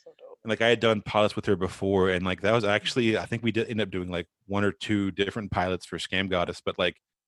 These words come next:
Speaker 2: I really wanted to get her in there 'cause I thought she'd be great. And, like, I would love to see, like, a, a black woman, like, particularly, like, a dark-skinned black woman, like, in the podcasting game, just because it's all, like, just, like, like, you just don't see that a lot.
Speaker 1: Mm-hmm.
Speaker 2: And so, like, I knew Lacey was really funny and, like,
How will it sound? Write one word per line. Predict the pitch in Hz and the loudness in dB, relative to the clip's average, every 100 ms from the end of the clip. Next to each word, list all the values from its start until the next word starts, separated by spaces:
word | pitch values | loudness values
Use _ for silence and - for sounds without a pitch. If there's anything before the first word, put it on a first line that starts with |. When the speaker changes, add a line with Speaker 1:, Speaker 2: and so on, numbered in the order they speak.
| _ | _
Speaker 2:
I | 101 | -2
really | 101 107 | 2 2
wanted | 110 101 98 | 2 0 -4
to | |
get | 92 95 | 0 0
her | 87 | 0
in | 95 | -2
there | 90 | -2
'cause | 87 92 | -4 -6
I | |
thought | - 98 | -6 -6
she'd | - | -6
be | 92 | -10
great. | - 92 90 85 | -4 -2 -2 -4
And, | 92 | -10
like, | 82 | -4
I | 90 | -4
would | 85 | -2
love | 92 87 | -4 -6
to | 85 | -8
see, | - 92 | -6 -4
like, | 92 87 _ _ _ _ | -4 -6 _ _ _ _
a, | 104 98 95 | 0 0 0
a | |
black | 90 95 95 - | 0 0 0 0
woman, | 95 92 | 0 0
like, | 92 - | -2 0
particularly, | 110 - 107 | 0 2 2
like, | 98 | 2
a | 95 | 2
dark-skinned | 101 90 - 101 90 | 2 2 0 -4 0
black | 95 92 | 0 0
woman, | 98 95 92 95 | -2 -2 -2 -4
like, | 90 - _ _ _ _ _ | -6 -8 _ _ _ _ _
in | |
the | 95 | -6
podcasting | - 95 - 110 - 113 | 0 0 2 0 2 -2
game, | 110 110 | 0 -2
just | 95 | -6
because | 101 104 92 | -6 -4 -4
it's | - | -2
all, | 101 | -2
like, | 95 - - | -2 -6 -12
just, | - | -6
like, | 95 - | -6 -4
like, | 92 92 _ _ - - | -8 -8 _ _ -20 -6
you | |
just | 117 | -2
don't | 120 113 | 0 0
see | 113 | 2
that | 107 | 4
a | 110 | 4
lot. | 127 143 _ | 0 -2 _
Speaker 1:
Mm-hmm. | _ 180 208 _ _ | _ -20 -20 _ _
Speaker 2:
And | - 127 | -2 0
so, | 123 | 2
like, | 135 123 - - | 4 4 2 -4
I | 120 | 0
knew | 127 | 4
Lacey | 139 131 | 4 4
was | 135 110 | 0 0
really | 120 | -2
funny | 117 110 117 120 113 | 0 -2 -2 -2 -4
and, | 98 | -6
like, | 98 95 | -8 -10